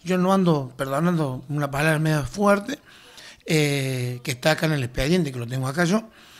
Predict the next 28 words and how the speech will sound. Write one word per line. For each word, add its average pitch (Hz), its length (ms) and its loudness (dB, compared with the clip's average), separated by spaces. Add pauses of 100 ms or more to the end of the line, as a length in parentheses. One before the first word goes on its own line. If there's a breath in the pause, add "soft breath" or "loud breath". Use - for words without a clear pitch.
(420 loud breath)
Eh, 139 580 -2 (440)
entonces 220 440 2
le 190 100 0
dice, 196 240 0
"No, 202 160 2
si 135 120 -6
no 143 160 0
es 165 80 4
así, 180 420 0 (220 loud breath)
tenés 160 200 0
que 160 80 0
respetar, 147 480 0
no, 240 280 2 (120)
usted 185 240 -2
porque 165 140 -4
está 170 160 -2
al, 147 160 -4 (320 loud breath)
al 151 140 -2
vicio, 175 500 2 (340 loud breath)
eh, 143 300 -6 (680)
no 180 120 2
me, 202 240 -4
yo 185 100 2
estoy 180 180 -4
trabajando, 151 540 0
no 160 60 0
me 151 60 -2
molesten". 135 540 -6